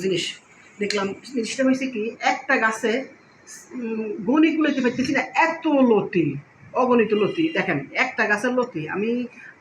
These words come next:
আমার পূর্বে এরকম কোনো অভিজ্ঞতা নাই, গাছ, একটা গাছে এতগুলো লতি হয়। তাই আমি আশ্চর্য হয়ে গেছি। হওয়ার কারণে আমিও নিজে আপনাদেরকে সাথে একটু শেয়ার করলাম যে একটা গাছে কি এতগুলো লতি হয়? সাতাইশ, আটাইশ, বা আমার ম-, গণি নাই, এত-, এরকম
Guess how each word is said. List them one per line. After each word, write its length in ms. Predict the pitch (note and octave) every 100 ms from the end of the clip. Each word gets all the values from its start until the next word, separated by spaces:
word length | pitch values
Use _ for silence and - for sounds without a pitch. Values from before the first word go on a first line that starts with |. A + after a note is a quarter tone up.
| _ -
আমার 240 | F#3+ G#3+ B3+
পূর্বে 220 | A#3 A3+
এরকম 200 | A3 G#3
কোনো 140 | G#3+
অভিজ্ঞতা 380 | A3+ G3+ A3 A#3+
নাই, 180 | A3 G#3
গাছ, 180 | G3+ F3+
একটা 300 | - G3+ -
গাছে 200 | F#3+ F#3
এতগুলো 260 | G#3 G3 G3+
লতি 240 | G#3 G#3 F#3
হয়। 200 | F3+ - - -
তাই 120 | - G3+
আমি 160 | G3+
আশ্চর্য 500 | A3 G3 - A#3+ G#3+
হয়ে 160 | A#3 A#3+ G3+
গেছি। 180 | - D#3+
হওয়ার 200 | F3+ G3+ G#3
কারণে 220 | A3 A3
আমিও 260 | G3+ G#3 A#3+ A#3
নিজে 240 | G3+ A#3 - - - -
আপনাদেরকে 320 | G#3+ G#3+ G#3 A3+
সাথে 200 | A3+ A3+
একটু 100 | A#3
শেয়ার 240 | - F#3
করলাম 360 | F3+ A3 F#3+ E3+
যে 120 | F#3+ G#3 G#3
একটা 340 | G#3+ A#3 - A#3
গাছে 240 | G#3+ G#3+
কি 80 | B3
এতগুলো 280 | C4 A3+ A#3 C#4+
লতি 140 | C#4 C#4
হয়? 140 | F3+
সাতাইশ, 540 | F3 F#3+ G#3 B3+ C4 C4+
আটাইশ, 420 | B3 A#3+ A3+ G3+ - - - - -
বা 100 | A3+
আমার 260 | A#3+ C4+ D4
ম-, 220 | C#4 A#3 A3+
গণি 180 | A#3+ E4
নাই, 160 | C4+ C#4+ - D4 D#4+
এত-, 180 | - -
এরকম 280 | E4 D#4+ D#4